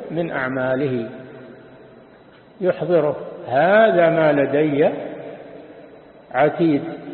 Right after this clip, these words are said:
يقول الله جل وعلا للسائق والشهيد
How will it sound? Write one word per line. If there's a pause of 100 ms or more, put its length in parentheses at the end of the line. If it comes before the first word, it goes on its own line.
(500)
يقول
الله
جل
وعلا
للسائق
والشهيد